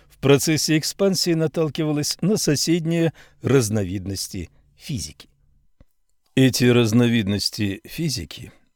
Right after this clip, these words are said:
не могли плавно переходить одна в другую, поскольку они были не тождественны, потому что не тождественными были –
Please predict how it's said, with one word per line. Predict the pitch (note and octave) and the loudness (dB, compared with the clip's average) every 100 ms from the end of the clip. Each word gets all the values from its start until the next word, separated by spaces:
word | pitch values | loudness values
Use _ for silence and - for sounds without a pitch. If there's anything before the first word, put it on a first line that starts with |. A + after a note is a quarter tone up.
| _ _ - | _ _ -2
не | B2+ C#3 | 2 4
могли | D#3 D#3+ E3 F3+ - - _ - | 4 0 -2 -2 -4 -10 _ 0
плавно | B2 A#2 G2+ F#2+ | 4 4 2 -4
переходить | A2+ G#2 B2+ C3 F3 - - - - _ | -4 -4 -4 -4 -4 -8 -14 -18 -20 _
одна | - B2+ A2 C3 | 2 4 4 2
в | G#2+ | 2
другую, | B2+ C3+ B2 E2 - - - _ | -2 -4 -4 -8 -10 -18 -20 _
поскольку | B2+ B2+ - F3+ - E3+ | 0 2 2 2 2 0
они | E3 D#3 | 0 0
были | D#3 D#3+ D3 _ _ _ | 0 0 -4 _ _ _
не | G#2 A#2+ B2+ | 2 2 4
тождественны, | D3+ C3 A2+ A#2 - - F#2 F2+ F2 - _ _ _ _ _ | 0 0 -2 -2 -4 -6 -6 -6 -8 -14 _ _ _ _ _
потому | D#3 F#3 F#3 | 2 4 4
что | E3 - E3+ - | 2 2 4 2
не | - D#3+ | 0 -2
тождественными | D3 D#3+ C3+ E3+ G#3+ - G2 F2+ F2+ | 0 0 -2 -4 -4 -2 -4 -2 -4
были – | G2+ B2 D#2 | -2 -4 -4